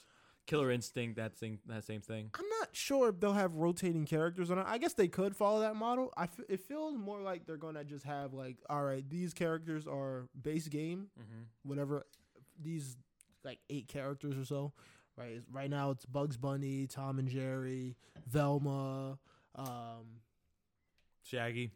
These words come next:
Speaker 2: Shaggy,
Speaker 1: Superman.
Speaker 2: Wonder Woman. They, what, what, Superman is locked,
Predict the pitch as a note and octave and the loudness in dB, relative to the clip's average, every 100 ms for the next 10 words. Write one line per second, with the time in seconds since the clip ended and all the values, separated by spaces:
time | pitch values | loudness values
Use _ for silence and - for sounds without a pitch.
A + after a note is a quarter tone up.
0 | _ - F3 D#3+ D#3+ D#3 D3+ C#3+ C#3+ C#3+ | _ -6 -2 0 2 2 2 4 4 2
1 | C#3 C3+ C#3 D#3+ D#3+ D#3 D3+ D3+ D3 D3 | 0 -2 0 4 6 6 6 6 4 2
2 | C#3+ C#3+ D3 _ D#3 F#3+ G3+ G3 F3 E3+ | 0 -4 -8 _ -2 2 6 4 2 -4
3 | F#3+ G3+ - G#3 F3+ D3 C3 C3+ D3 B2+ | -4 -2 2 4 4 2 0 -4 -4 -4
4 | - | -8